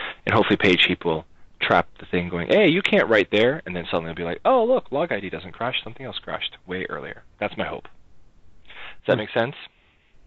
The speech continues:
Speaker 1: Um, it's
Speaker 2: Um,
Speaker 1: rather, it's the
Speaker 2: worth a
Speaker 1: first,
Speaker 2: shot.
Speaker 1: it's the first thing I do when you have something that looks like a memory crash that doesn't reproduce consistently. Doesn't
Speaker 2: Right,
Speaker 1: always work.
Speaker 2: right.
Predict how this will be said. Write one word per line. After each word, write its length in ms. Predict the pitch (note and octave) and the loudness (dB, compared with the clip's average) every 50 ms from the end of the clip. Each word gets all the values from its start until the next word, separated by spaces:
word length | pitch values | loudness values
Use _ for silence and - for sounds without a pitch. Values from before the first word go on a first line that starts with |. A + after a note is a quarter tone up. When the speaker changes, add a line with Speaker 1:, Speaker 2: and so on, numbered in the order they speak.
| _ _ - - - - - - - - - - - - - - | _ _ -20 -20 -20 -20 -20 -20 -20 -18 -18 -18 -18 -16 -8 -4
Speaker 1:
Um, 260 | F#2+ F#2+ F#2+ F#2 F#2 | -2 -2 -2 -2 -2
it's 100 | - - | 2 4
Speaker 2:
Um, 220 | F#3 G3 G3 F3+ | 4 6 6 6
Speaker 1:
rather, 260 | C3 A#2+ A#2 A#2 G2 - - - - _ | 4 2 2 0 -4 -4 -12 -20 -8 _
it's 120 | - C#3 - | -2 0 2
the 40 | D3 | 2
Speaker 2:
worth 100 | D3+ - | 0 2
a 40 | C#3 | 2
Speaker 1:
first, 120 | F#3 G3+ | 2 2
Speaker 2:
shot. 340 | - - C3+ C3 A#2 C#3 - _ | 2 0 -2 -4 -6 -8 -4 _
Speaker 1:
it's 160 | C#3 C#3 - - | -2 -2 0 0
the 100 | D3+ - - - | -2 -2 0 2
first 200 | - F#3 G#3 - - - | 4 4 4 2 0 -2
thing 220 | - F#3+ F3+ E3+ - | -2 -2 -2 0 2
I 220 | - C3+ C3 A#2+ | 2 2 2 2
do 320 | A2 - A#2+ A#2 A2+ G#2+ G2+ | -2 -2 -2 0 0 0 0
when 180 | F#2+ G2 G2 | -2 -4 -4
you 80 | G2+ G2+ | -4 -6
have 280 | F2 G2+ G#2+ A2 A2 - - | -2 0 0 0 0 -2 -6
something 320 | A#2+ A2 G2+ - A2+ G#2+ | -8 -8 -8 -10 -8 -6
that 160 | G2 F#2 - | -6 -6 -6
looks 200 | F#2 G#2 - - - | -8 -10 -8 -6 -6
like 160 | G2+ F#2 - | -6 -6 -6
a 40 | F2 | -8
memory 380 | E2+ F#2 F#2 F#2 G2+ G2+ G#2 - - - - - - | -6 -6 -6 -6 -6 -10 -10 -12 -14 -18 -18 -16 -14
crash 640 | - - A2+ G#2 G2+ A2 A#2 - - - - - - - - - - - - - - _ - - - | -6 0 0 0 0 0 -4 -4 -6 -6 -6 -8 -12 -16 -20 -20 -20 -20 -20 -20 -20 _ -20 -20 -6
that 160 | - F#2+ F2+ - | -6 -6 -2 0
doesn't 240 | G#2 F#2+ G2+ E2+ | -2 -2 -2 -4
reproduce 480 | C2 F2 F2 - - F2 D#2+ D#2 D2+ - | -6 -6 -8 -6 -8 -8 -6 -6 -8 -8
consistently. 600 | - - D2 - - - - - - - - - - - - - - - _ - - - - | -8 -10 -12 -12 -12 -12 -12 -14 -16 -20 -20 -20 -20 -20 -20 -20 -20 -20 _ -20 -20 -8 -4
Doesn't 160 | - F#2+ - | -2 0 0
Speaker 2:
Right, 60 | F2+ F2+ | 0 -2
Speaker 1:
always 180 | F#2 F#2 - | -2 -8 -8
work. 180 | F#2 E2 D#2+ - | -6 -6 -6 -6
Speaker 2:
right. 160 | F#2 F#2 - | -8 -10 -12